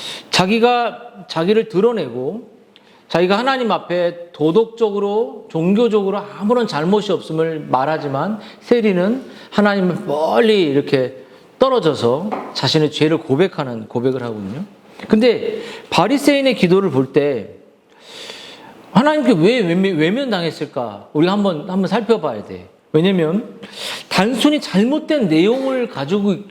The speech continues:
기도의 내용이 잘못됐기 때문에 하나님이 바리새인의 기도를 거절한 것은 아니에요. 왜냐면 오늘 기도의 내용을 보십시오.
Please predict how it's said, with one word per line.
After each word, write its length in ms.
기도의 400
내용이 320
잘못됐기 680
때문에 520
하나님이 460
바리새인의 640
기도를 760
거절한 560
것은 320
아니에요. 640
왜냐면 340
오늘 180
기도의 340
내용을 340
보십시오. 640